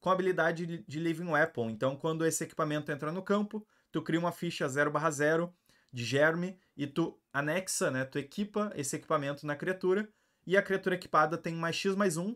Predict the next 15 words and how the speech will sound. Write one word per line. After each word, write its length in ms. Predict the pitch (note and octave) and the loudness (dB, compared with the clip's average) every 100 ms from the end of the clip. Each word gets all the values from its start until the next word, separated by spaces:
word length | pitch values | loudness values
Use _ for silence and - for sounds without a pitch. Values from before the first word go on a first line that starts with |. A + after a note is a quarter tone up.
| - | -6
sendo 300 | - E3+ E3+ | -6 -4 -2
X 240 | F3 E3 | -2 -2
o 40 | F3 | -4
número 260 | E3+ E3+ | -2 -2
de 140 | D#3 D#3+ | 2 2
artefatos 720 | D3+ F3+ - D#3 D3+ D#3+ - | 2 -2 0 2 2 0 -8
que 100 | - | -10
tu 80 | - | -4
controla 560 | E3+ C#3+ C3+ C#3+ D3 _ _ _ - | -2 4 4 4 -2 _ _ _ -10
e 120 | C3+ | -4
tem 180 | D3+ D3+ | -2 -2
o 40 | |
custo 260 | D3 D3+ C#3 | -2 -6 -4
de 80 | D3 | -6
equipar 420 | - C#3 C#3 | -2 2 2